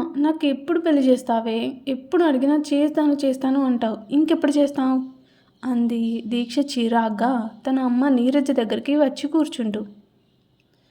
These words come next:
"నువ్వేంటే బాబు నాకు ఇలా తయారయ్యావు?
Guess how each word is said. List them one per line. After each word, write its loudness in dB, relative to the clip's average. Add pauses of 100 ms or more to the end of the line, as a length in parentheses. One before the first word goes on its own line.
(460)
"నువ్వేంటే 6
బాబు 2
నాకు 2
ఇలా 4
తయారయ్యావు? 2